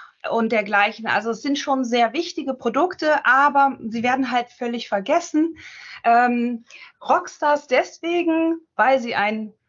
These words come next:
hartes Leben führen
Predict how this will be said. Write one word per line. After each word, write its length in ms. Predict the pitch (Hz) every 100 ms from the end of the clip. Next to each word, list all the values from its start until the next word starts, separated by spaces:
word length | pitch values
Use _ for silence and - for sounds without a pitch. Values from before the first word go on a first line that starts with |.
| _ _ -
hartes 840 | - 277 359 359 359 381 - - 214
Leben 500 | 214 254 311 339 359 359 _ _ _
führen 580 | - - 285 339 339